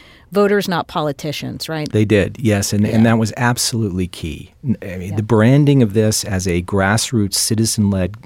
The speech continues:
Speaker 2: which it absolutely was, although it was portrayed as a s-, covert Democratic Party operation. I, you know, we were embedded with them. We knew how bipartisan this was. We knew this had no particular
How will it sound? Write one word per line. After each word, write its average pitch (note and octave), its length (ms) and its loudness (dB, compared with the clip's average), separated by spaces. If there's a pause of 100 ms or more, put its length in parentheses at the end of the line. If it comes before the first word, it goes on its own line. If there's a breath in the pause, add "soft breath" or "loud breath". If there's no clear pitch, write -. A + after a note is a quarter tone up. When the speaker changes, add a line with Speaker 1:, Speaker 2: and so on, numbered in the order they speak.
(160)
Speaker 2:
which G2 200 -2
it F#2 180 -2
absolutely G2+ 600 0
was, A#2+ 400 4
although G2 240 4
it F#2 60 0
was F#2 100 -2
portrayed A#2+ 580 0
as F#2 140 0
a F#2 40 -2
s-, - 260 -6 (100)
covert A2 500 2
Democratic G2 580 0
Party F#2+ 360 -2
operation. G#2 720 -2 (540 loud breath)
I, G#2+ 260 -2
you A2 100 4
know, G2+ 100 4
we A#2+ 180 4
were A2 160 2
embedded G#2 480 2
with F2 160 -2
them. F#2+ 180 0
We G#2 120 4
knew A#2+ 260 6
how G#2 160 0
bipartisan F2 680 -2
this D2+ 200 -8
was. D#2+ 300 -2
We G2+ 60 0
knew G#2+ 120 4
this G2+ 200 -2
had F2+ 180 -4
no F#2+ 200 0
particular F#2 640 -6